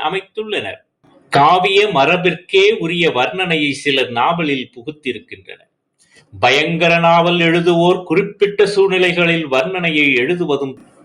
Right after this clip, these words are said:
தவிர்க்க இயலாததாக ஆயிற்று. சிறந்த நாவல்கள் வர்ணனை இன்றியும் இயங்க வல்லன. வாசகரின் தேவை கருதி கவிதையை நினைப்பூட்டும் நடையிலும் எழுதியிருக்கின்றன.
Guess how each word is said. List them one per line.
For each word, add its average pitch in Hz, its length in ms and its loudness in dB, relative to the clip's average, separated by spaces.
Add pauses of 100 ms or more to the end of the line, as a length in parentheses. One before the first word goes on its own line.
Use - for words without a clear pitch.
(600)
தவிர்க்க 190 480 2
இயலாததாக 131 1200 0 (280)
ஆயிற்று. 98 600 -8 (1500)
சிறந்த 247 680 2
நாவல்கள் 180 680 2
வர்ணனை 180 580 0
இன்றியும் 165 680 -4
இயங்க 180 480 -6
வல்லன. 135 540 -6 (1200)
வாசகரின் 143 720 0
தேவை 151 440 0
கருதி 147 380 -2
கவிதையை 135 720 0
நினைப்பூட்டும் 135 760 -6
நடையிலும் 123 600 -4
எழுதியிருக்கின்றன. 104 840 -8